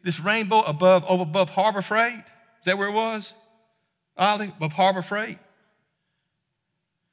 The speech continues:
It's amazing. It's a tr-, I mean, this, it, one, one end to the other. If you just, if you have been looking outside the last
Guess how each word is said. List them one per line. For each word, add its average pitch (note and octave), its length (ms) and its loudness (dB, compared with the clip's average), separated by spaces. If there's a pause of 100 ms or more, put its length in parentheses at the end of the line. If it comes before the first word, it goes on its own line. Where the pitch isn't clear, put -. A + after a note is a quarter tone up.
(440)
It's - 160 -2
amazing. C#4 640 0
It's A3 160 -4
a A3 60 -8
tr-, - 240 -10
I B3 80 0
mean, B3+ 180 -8
this, E4+ 160 -6 (400)
it, - 180 -16
one, G#3 280 -6
one C4 160 -4
end C#4 140 -4
to D4 60 -10
the A#3+ 120 -2
other. B3+ 380 -4 (640)
If G#3 120 -4
you G4+ 120 -4
just, A#3 200 -2 (320)
if F#3+ 180 -2
you F4 140 2
have C4+ 280 2
been F#3+ 200 -2
looking B3+ 260 -2
outside A3 560 2
the E3+ 80 -4
last F#3+ 420 0